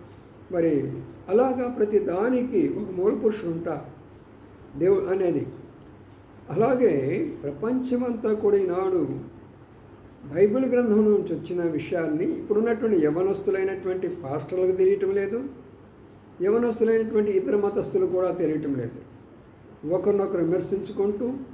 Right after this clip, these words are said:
ఒకరినొకరు ద్వేషించుకుంటూ, దూషించుకుంటూ,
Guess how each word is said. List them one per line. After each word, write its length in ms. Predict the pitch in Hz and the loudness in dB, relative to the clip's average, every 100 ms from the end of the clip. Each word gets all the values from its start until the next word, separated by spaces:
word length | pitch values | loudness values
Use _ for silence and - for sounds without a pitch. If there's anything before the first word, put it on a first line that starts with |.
| - - - - 156 | -20 -20 -20 -6 -4
ఒకరినొకరు 540 | 180 208 196 196 160 | 0 0 0 -2 -4
ద్వేషించుకుంటూ, 880 | 135 170 185 196 - - 202 202 196 | 0 0 0 -2 -6 -4 -4 2 2
దూషించుకుంటూ, 920 | 147 185 208 202 202 202 208 254 | 2 0 0 -4 -4 -2 -2 -4